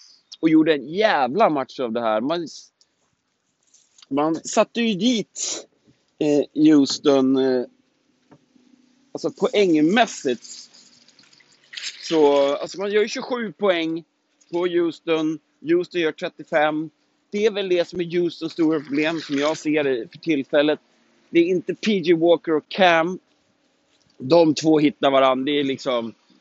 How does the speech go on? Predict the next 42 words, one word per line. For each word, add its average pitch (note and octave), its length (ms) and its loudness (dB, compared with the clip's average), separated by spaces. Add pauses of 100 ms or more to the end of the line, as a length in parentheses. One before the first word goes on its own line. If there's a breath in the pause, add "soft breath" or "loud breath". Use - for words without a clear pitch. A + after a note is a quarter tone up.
(120)
det D3+ 120 -6
är, C#3 400 -2 (260)
det C#3+ 220 -2
är C#3 40 -4
liksom C3 340 -6
det B2 80 -6
bästa B2+ 380 0
man B2 180 -2
har B2 60 -6
sett. B2+ 240 -6
Alltså, B2 160 -4
det C3+ 60 0
är C#3 40 0
så C#3 120 -2
vackert. C3+ 420 -2
Det C#3+ 280 0
är, C3 60 -6 (320)
den D3 160 -4
connection E3+ 560 -2
är C#3 40 -2
ju C#3 240 0
magisk, C3+ 600 2 (120)
verkligen. G2 500 -6
Det C3+ 120 4
är, B2 360 6 (460)
eh, D#3 240 2 (600)
det - 80 -4
är G3 60 2
tre, F#3 580 2 (360)
tre G3 200 -2
T E3 240 -2
Ds C#3+ 180 -4
i - 20 -8
matchen. D3 480 -6
P F3+ 140 -4
J E3 180 -2
Walker D3 300 -4
till D#3+ 240 -6
Cam, C#3+ 400 0 (400)
eh, C3+ 600 0
wide C#3 300 0
receiver. C3+ 560 -4